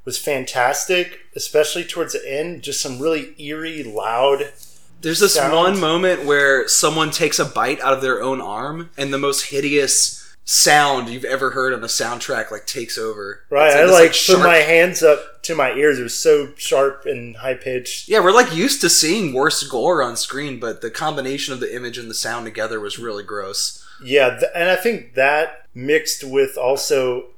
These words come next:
Speaker 1: there was a lot of, like, reminded me of Stanley Kubrick, especially in, like, The Shining, just these beautiful shots of just long hallways, and from that aspect, I thought there was a lot to admire.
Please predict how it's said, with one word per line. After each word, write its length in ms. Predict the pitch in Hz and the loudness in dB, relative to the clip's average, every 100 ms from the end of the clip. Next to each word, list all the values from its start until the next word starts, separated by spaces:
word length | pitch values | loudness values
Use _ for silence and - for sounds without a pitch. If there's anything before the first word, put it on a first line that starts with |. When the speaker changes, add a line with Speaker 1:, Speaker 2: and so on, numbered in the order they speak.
| - | -6
Speaker 1:
there 80 | |
was 100 | 190 226 | -2 2
a 40 | |
lot 220 | 214 175 | 4 6
of, 180 | 170 - | 4 2
like, 180 | 131 117 - - | 0 -2 -8 -20
reminded 400 | 147 160 175 180 | -8 -4 -2 -4
me 100 | 156 | -2
of 120 | 135 | -2
Stanley 520 | - - 147 139 127 113 | -2 -6 -6 -6 -8 -10
Kubrick, 500 | - 147 131 131 120 - - - | -14 -12 -4 -2 -2 -4 -18 -18
especially 380 | - 160 156 156 | -2 0 0 0
in, 60 | |
like, 160 | 127 110 | -4 -4
The 80 | 117 | -6
Shining, 600 | - 143 131 131 123 117 - | -6 -4 -4 -4 -8 -12 -12
just 300 | - 247 - 170 | -4 -2 -2 -4
these 200 | 160 113 | -8 -8
beautiful 480 | 98 151 196 165 | -4 2 2 2
shots 400 | 156 - 135 147 | -2 0 2 0
of 100 | 131 | -2
just 180 | 123 117 | -10 -10
long 560 | 110 120 127 131 135 - - | -4 0 2 0 -4 -14 -20
hallways, 1200 | - 143 143 147 151 147 151 151 131 - - - - - | 0 4 6 8 6 4 -4 -8 -8 -8 -10 -16 -18 -8
and 480 | 127 120 120 113 - - - - | -4 -4 -6 -10 -10 -10 -12 -18
from 260 | - 165 160 | -10 -8 -2
that 240 | 165 165 | 0 0
aspect, 520 | 147 143 - 131 123 | 0 -2 0 -2 0
I 120 | 139 | -4
thought 260 | 120 123 113 | -2 -2 -2
there 80 | 117 | -6
was 140 | 113 | -6
a 60 | 117 | -4
lot 300 | 107 107 110 - - - - - | 0 0 0 -6 -20 -20 -20 -12
to 140 | - | -6
admire. 580 | 123 113 107 107 101 101 | -4 -4 -4 -2 -2 -4